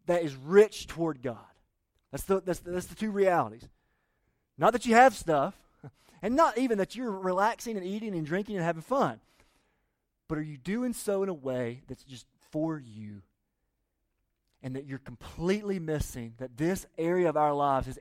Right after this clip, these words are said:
everything to do with our relationship with God? It's everything to do with it. So here's a statement again. Life is not about having things. Life is having God.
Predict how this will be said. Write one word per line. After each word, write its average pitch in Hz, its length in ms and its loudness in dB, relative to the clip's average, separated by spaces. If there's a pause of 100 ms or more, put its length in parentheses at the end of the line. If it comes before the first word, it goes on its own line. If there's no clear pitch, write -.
everything 175 400 -2
to 139 80 -10
do 123 360 -6 (140)
with 135 140 -12
our 131 100 -2
relationship 123 460 -8
with 110 120 -20
God? 104 120 -20 (1300)
It's - 100 -20 (120)
everything 156 300 -14
to 104 80 -18
do - 80 -20
with - 260 -20
it. - 60 -20 (1700)
So 113 140 -16 (160)
here's 131 160 -14
a 139 40 -18
statement 131 380 -10
again. 110 280 -12 (440)
Life 151 680 -2
is 185 260 -4
not 139 400 -2
about 131 440 -4
having 117 360 -6
things. 139 560 -8 (1300)
Life 165 380 -2
is 147 100 -10
having 143 300 -4
God. 160 420 -4